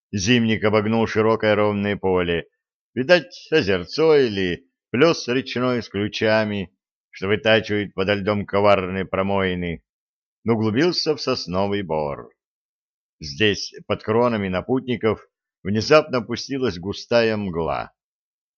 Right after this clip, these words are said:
Всхрапнули лошади, осторожно тронула его за плечо Урсула. «Господин, если мы собираемся скакать всю ночь, дозволь пересесть на другого коня.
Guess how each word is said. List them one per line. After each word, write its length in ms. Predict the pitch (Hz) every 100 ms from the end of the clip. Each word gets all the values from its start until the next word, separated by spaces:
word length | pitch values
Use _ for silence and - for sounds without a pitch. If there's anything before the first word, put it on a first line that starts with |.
| _ _
Всхрапнули 640 | - - 104 98 113 107
лошади, 680 | 95 117 117 110 87 82 - _ _ _ _ _
осторожно 640 | 104 - 113 110 113 127 139
тронула 460 | 123 120 120 127
его 220 | 127 120
за 120 | 110 117
плечо 400 | 127 123 110 120
Урсула. 720 | 131 - 95 73 58 58 62 _ _ _ _ _ _ _ _ _ _ -
«Господин, 760 | 92 - 82 - 123 107 64 _ _ _ _ _ -
если 360 | 92 107 95
мы 160 | 95 107
собираемся 680 | 120 110 95 101 110 -
скакать 500 | 110 - - 90 98
всю 240 | - - 90
ночь, 460 | 87 107 - - _ _ _ _
дозволь 500 | 85 98 95 90 104
пересесть 840 | 110 113 104 - 98 104 - - -
на 140 | 117
другого 440 | 104 98 78 120 151
коня. 460 | 135 135 101 69